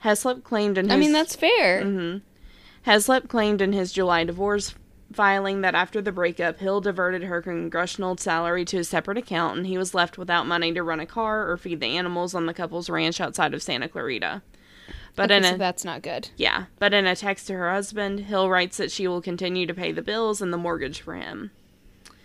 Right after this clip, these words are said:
Speaker 1: The House Ethics Committee announced Wednesday that they are investigating Hill's relationship with the aide, which could violate congressional rules.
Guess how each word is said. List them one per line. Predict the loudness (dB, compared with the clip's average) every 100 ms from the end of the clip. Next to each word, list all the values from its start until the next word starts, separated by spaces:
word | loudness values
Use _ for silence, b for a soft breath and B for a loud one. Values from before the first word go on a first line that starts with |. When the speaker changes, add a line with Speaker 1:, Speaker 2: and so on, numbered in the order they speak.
| b b b b b 0
Speaker 1:
The |
House | 4 4 4
Ethics | -2 0 -4 -4
Committee | -4 -2 0 0
announced | 2 2 0 -4
Wednesday | -4 0 2 2
that | -2 -2
they | 0
are | 0
investigating | 0 -2 -4 -4 -4 -2 -2
Hill's | 0 0 0
relationship | -2 -2 -2 -4 -4 -4 -4
with | -4 -6 -4
the | -4 -4
aide, | -4 -4 -4 -6 b b b
which | -4 -2
could | -2 6
violate | 6 6 4 0
congressional | -2 -2 -4 -4 -6
rules. | -6 -8 -8 -10 -12